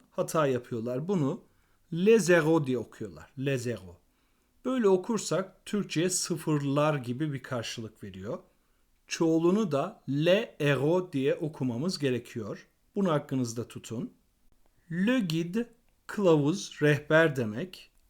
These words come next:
Explique bir fiil, açıklamak, anlatmak demek. Ensemble, birlikte demek. Şimdi tekrar bir okuyalım.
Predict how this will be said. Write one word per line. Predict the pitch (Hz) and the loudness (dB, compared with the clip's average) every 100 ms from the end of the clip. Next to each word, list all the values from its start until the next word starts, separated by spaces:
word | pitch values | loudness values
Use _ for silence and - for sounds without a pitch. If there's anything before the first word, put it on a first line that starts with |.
| 247 | 0
Explique | 247 247 - 175 160 160 202 | 0 0 -6 -6 -4 -2 0
bir | 170 156 | 0 0
fiil, | 156 139 120 156 - _ _ | -4 -4 -2 -2 -6 _ _
açıklamak, | - 180 185 180 143 131 147 - - _ | -2 -2 -2 -4 -2 0 -2 -4 -16 _
anlatmak | - 143 135 135 - 151 190 - | -4 0 0 -2 -4 -4 -4 -6
demek. | 113 107 190 - _ _ - | -10 -8 -10 -14 _ _ -6
Ensemble, | 220 220 214 185 175 190 226 294 - _ _ - | 0 0 0 -2 0 0 0 -2 -8 _ _ -2
birlikte | 254 196 156 - 123 | 0 2 0 -2 -4
demek. | 110 78 _ _ _ _ _ | -4 -10 _ _ _ _ _
Şimdi | - - 262 160 139 | -8 -2 0 0 -2
tekrar | 240 214 - 139 143 | -2 -2 0 0 2
bir | |
okuyalım. | 190 185 - 139 113 196 | 0 0 -2 -4 -4 -8